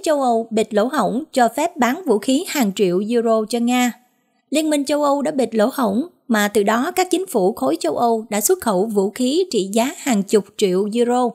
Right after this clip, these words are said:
sang Nga chỉ trong năm ngoái, mặc dù lệnh cấm vận có hiệu lực vào năm hai ngàn mười bốn sau khi Nga sáp nhập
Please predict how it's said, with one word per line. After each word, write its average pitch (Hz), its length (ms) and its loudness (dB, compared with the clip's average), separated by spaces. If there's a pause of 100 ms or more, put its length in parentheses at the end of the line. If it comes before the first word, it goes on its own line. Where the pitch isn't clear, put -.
(240)
sang 254 320 -2
Nga 262 280 0 (160)
chỉ 202 260 4
trong 254 140 0
năm 240 180 2
ngoái, 240 340 0 (380)
mặc 262 160 -2
dù 262 140 2
lệnh 240 200 0
cấm 269 320 -2
vận 220 240 2
có 320 200 -2
hiệu 226 140 0
lực 196 240 0
vào 208 100 0
năm 240 220 0
hai 254 140 -2
ngàn 202 160 0
mười 185 100 0
bốn 214 300 0 (300)
sau 247 180 -4
khi 233 140 0
Nga 226 340 0
sáp 349 300 -4
nhập 240 180 2